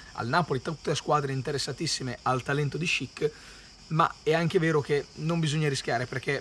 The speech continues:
pochi giorni fa un giocatore dell'Ajax, un ragazzo giovanissimo, un classe novantasette, è svenuto per colpa di un'aritmia cardiaca in campo e adesso ha riportato danni cerebrali permanenti e quindi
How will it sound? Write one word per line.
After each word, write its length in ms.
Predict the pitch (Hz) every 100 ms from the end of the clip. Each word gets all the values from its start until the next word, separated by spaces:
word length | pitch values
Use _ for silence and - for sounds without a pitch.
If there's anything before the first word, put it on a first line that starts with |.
| -
pochi 260 | - 214 214
giorni 300 | 156 170 165
fa 260 | 165 143 156 - - - -
un 200 | 196 190
giocatore 420 | 170 160 165 165
dell'Ajax, 1000 | 151 151 151 127 131 143 - - 160 170 -
un 100 | 131
ragazzo 320 | 131 147 143
giovanissimo, 420 | 143 156 - 131
un 60 | 131
classe 260 | 151 151
novantasette, 800 | 143 135 135 160 117 - - 147 - - - -
è 100 | -
svenuto 460 | 139 160 185 170 139
per 140 | 139
colpa 200 | 143 147
di 80 | 139
un'aritmia 440 | 147 143 135 160
cardiaca 480 | - 143 156 127 - -
in 120 | 170
campo 480 | - 110 113 - - - - - - -
e 220 | - 156 151
adesso 360 | 151 156 -
ha 40 | 147
riportato 480 | 139 139 156 -
danni 380 | 139 139 147 143
cerebrali 440 | - 135 139 139 127
permanenti 800 | - 147 147 139 123 120 135 127
e 80 | 113
quindi 280 | 107 127